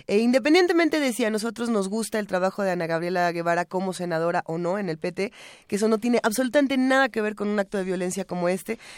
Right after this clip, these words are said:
eh, debe ser reprobable y no, no debemos, eh,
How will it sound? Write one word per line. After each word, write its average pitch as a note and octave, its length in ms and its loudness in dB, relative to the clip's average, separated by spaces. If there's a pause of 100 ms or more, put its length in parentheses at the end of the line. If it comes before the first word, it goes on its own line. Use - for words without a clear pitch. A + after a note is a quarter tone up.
(120)
eh, F#3+ 220 0
debe B3 260 6
ser A#3+ 160 0
reprobable F#3+ 580 2
y F#3 40 0
no, F3+ 220 0
no F#3 140 2
debemos, F#3 500 -4 (260)
eh, D3+ 320 -4